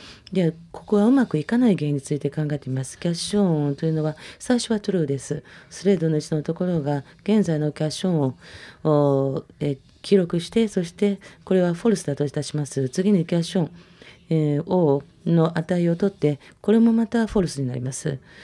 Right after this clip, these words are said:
一のところがこれを終えて、えー、キャッシュオンのところをトゥルーとして記録します。スレッドツーがその次に同じことをやる。で、ワークバリューというのが、あ、キャッシュオンどのような、あ、値になるでしょうか。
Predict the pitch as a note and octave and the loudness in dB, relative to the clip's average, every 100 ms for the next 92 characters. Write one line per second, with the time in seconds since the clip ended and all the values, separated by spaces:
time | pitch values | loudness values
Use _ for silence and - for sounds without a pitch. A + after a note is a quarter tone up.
0 | - - - F3 E3+ G#3 F#3 E3 F3+ F#3 | -20 -20 -4 -2 2 2 2 0 0 0
1 | F#3 D#3 D#3 E3+ E3 D#3+ - - E3 F#3 | 2 0 0 2 2 0 -6 0 2 2
2 | F3 G#3 G#3 - - - E3+ E3+ F#3 F3 | 0 -2 -2 -10 -20 -4 0 2 0 0
3 | F#3+ E3 D#3+ F3 G3 G3+ D3+ - G#3+ F#3+ | 0 0 -2 -2 2 2 0 0 0 2
4 | C#3 - D#3 D3+ F3 - - - - F3+ | -2 -2 -2 -2 -4 -18 -16 -16 -4 0
5 | E3 D#3+ D#3 D3+ C3+ - - - - - | 0 -2 -2 -4 -4 -8 -8 -14 -20 -20
6 | - - - - - A3+ G#3+ A3+ A3+ G3 | -20 -20 -20 -10 2 4 4 2 2 2
7 | D3 C#3 - F3 E3+ E3+ F#3 F3+ E3+ D3 | 2 -2 -2 0 0 0 0 2 2 2
8 | D3+ C#3+ - - - E3+ F3 E3 E3+ G3 | 0 -2 -12 -18 0 2 2 2 0 2
9 | F3 D3+ C#3+ C3+ B2+ - - - - - | 4 4 6 4 2 -4 -20 -20 -20 -6
10 | G3 G3 G3+ F#3+ F3+ F#3 E3 D#3+ F3 F#3+ | 0 2 2 0 0 0 0 0 2 2
11 | D3+ D3 - - - F3 E3+ F3+ F3 - | 0 -2 -6 -20 -4 2 2 2 -2 -2
12 | F#3 E3+ E3 G#3+ G3+ D3+ D3 C3 _ _ | 0 2 4 4 4 4 0 -4 _ _
13 | _ - E3 D#3 D#3 D#3+ E3 E3 F3 D3+ | _ -6 -2 -2 -2 0 2 4 4 2
14 | D3 - C3+ C#3 C3+ | 0 -2 -2 -4 -4